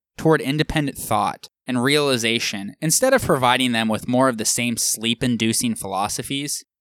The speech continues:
that Heraclitus often railed against. As a philosopher,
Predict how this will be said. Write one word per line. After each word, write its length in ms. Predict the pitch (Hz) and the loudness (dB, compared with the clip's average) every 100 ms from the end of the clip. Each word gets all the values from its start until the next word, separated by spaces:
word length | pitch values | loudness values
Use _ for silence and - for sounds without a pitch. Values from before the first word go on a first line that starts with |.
| _ - | _ -4
that 140 | 127 | 0
Heraclitus 580 | 135 131 - 123 113 107 | 4 2 4 0 2 -2
often 380 | 107 107 113 98 | -2 -2 -4 -8
railed 280 | 92 101 95 | -6 -4 -4
against. 540 | 95 92 92 - - - _ _ _ _ _ _ _ _ _ _ _ _ _ _ _ | -6 -10 -6 -6 -6 -14 _ _ _ _ _ _ _ _ _ _ _ _ _ _ _
As 200 | 131 143 | -2 0
a 60 | 151 | 0
philosopher, 880 | - 139 139 175 139 - 104 104 | 2 4 4 4 0 -4 -4 -4